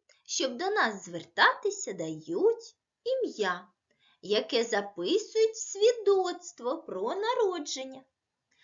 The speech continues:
Як маленьке немовля в світ двері відчиняє,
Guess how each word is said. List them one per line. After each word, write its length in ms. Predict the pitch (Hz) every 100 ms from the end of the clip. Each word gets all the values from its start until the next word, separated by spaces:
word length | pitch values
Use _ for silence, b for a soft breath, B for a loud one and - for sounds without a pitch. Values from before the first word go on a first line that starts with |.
| b
Як 360 | 190 175 226 -
маленьке 600 | 226 247 349 415 381 285
немовля 520 | 247 233 220 220 220 453 - - B B B
в 60 | -
світ 840 | - 370 349 370 415 370 - -
двері 800 | - 180 175 196 311 330 247 214
відчиняє, 960 | 196 202 - - 285 285 247 190 156